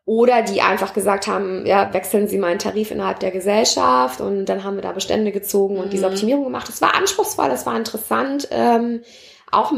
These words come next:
Speaker 1: auch besser bezahlt als Elite-Partner. Alles war besser bezahlt als Elite-Partner.
Speaker 2: <laughs> Die Moral von der Geschichte,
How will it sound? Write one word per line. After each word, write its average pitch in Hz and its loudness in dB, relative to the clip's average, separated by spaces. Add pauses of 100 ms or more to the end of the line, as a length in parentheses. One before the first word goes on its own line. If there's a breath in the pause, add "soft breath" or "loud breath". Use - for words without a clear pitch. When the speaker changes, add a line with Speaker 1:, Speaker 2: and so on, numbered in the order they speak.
(100)
Speaker 1:
auch - 0
besser 202 0
bezahlt - -6
als - -10
Elite-Partner. - -4
Alles 226 4
war 151 -2
besser 156 -4
bezahlt 160 -6
als 165 -8
Elite-Partner. 170 -10
Speaker 2:
<laughs> 349 -2
Die 247 -8
Moral 226 0
von - -2
der 294 -2
Geschichte, - -4